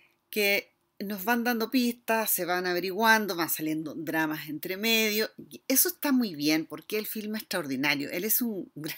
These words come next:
realizador y eso está, eh, muy bien planteado. Eh, pero en lugar de dejarnos a nosotros averiguarlo, llega un momento en que él nos lo revela.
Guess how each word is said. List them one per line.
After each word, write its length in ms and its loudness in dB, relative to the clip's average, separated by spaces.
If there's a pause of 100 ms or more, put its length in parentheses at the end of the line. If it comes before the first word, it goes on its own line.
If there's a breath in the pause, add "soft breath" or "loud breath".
realizador 760 -6 (720 loud breath)
y 160 -2
eso 160 2
está, 500 2 (440)
eh, 180 -2
muy 200 -2
bien 200 -4
planteado. 680 -2 (1120 loud breath)
Eh, 240 2 (180)
pero 320 2 (800)
en 240 -2
lugar 340 2
de 80 0
dejarnos 600 0
a 60 -2
nosotros 640 -2 (120)
averiguarlo, 920 0 (240)
llega 300 -4
un 160 -4
momento 640 -6
en 160 -4
que 300 2
él 160 -2
nos 180 -4
lo 260 -4
revela. 480 -12